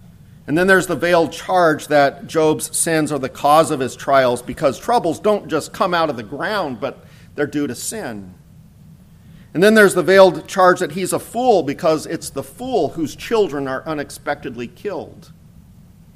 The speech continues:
And then there's the veiled charge that he perhaps is not a man of integrity who fears God after all. But Eliphaz apparently believes that the truth is gonna come out soon enough of what Job is truly like by whether or not things turn around for him.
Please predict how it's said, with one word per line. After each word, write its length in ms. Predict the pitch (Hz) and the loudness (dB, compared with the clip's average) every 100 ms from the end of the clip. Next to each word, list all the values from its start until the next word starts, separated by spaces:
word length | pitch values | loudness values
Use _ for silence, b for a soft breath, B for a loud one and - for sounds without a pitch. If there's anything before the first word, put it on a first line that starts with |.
| - B B B B B | -20 B B B B B
And 120 | - 185 | 0 2
then 120 | 233 | 6
there's 160 | 208 | 4
the 100 | 190 | 2
veiled 360 | 151 185 185 165 | 0 2 2 0
charge 460 | - 214 214 180 - | -6 2 2 2 -2
that 260 | 160 147 | -2 -2
he 140 | 156 175 | -8 -14
perhaps 460 | 156 170 160 160 | -6 -2 -2 -2
is 140 | 151 151 | -8 -2
not 220 | 165 185 | 0 2
a 60 | |
man 260 | 160 147 139 | 0 0 -2
of 120 | 127 | -4
integrity 540 | 120 131 151 143 139 127 | -6 -4 -2 -2 -6 -6
who 140 | 135 | -10
fears 400 | - 156 156 139 | -6 -2 -2 -2
God 340 | - 143 139 | 0 2 2
after 500 | 123 135 139 - 117 | 0 -4 -4 -6 -8
all. 200 | 104 90 - - - - - b b b b b b - | -8 -10 -16 -20 -20 -20 -20 b b b b b b -20
But 120 | - 147 | -4 2
Eliphaz 520 | 185 180 165 156 143 | 4 4 6 6 2
apparently 440 | - 185 170 160 | -4 -4 -2 -4
believes 320 | 127 147 156 | -4 -2 -2
that 100 | 143 | -4
the 80 | 110 | -14
truth 340 | - 196 185 151 | -8 -4 -4 -4
is 120 | 127 | -8
gonna 180 | 147 139 | -8 -8
come 200 | 165 160 | -6 -2
out 220 | 151 - | -2 -4
soon 300 | - 208 185 | -8 -6 -4
enough 560 | 160 165 147 - - - B B B B | -2 -2 -2 -4 -14 -20 B B B B
of 160 | 135 135 | -4 0
what 180 | 147 | 0
Job 260 | - 160 151 | 0 -2 -2
is 140 | 131 | -4
truly 400 | - - 180 156 | -8 -6 -2 -2
like 340 | 131 139 135 - | 0 0 0 -2
by 140 | 127 | -4
whether 400 | 120 156 156 139 | 0 0 0 -2
or 100 | 147 | -4
not 380 | 131 139 131 - | -6 -6 -6 -8
things 300 | 156 131 - | -8 -8 -10
turn 260 | - 156 131 | -10 -8 -8
around 560 | 110 123 120 113 95 | -8 -8 -6 -8 -12
for 280 | 82 123 110 | -14 -10 -10
him. 300 | 104 101 90 | -10 -16 -18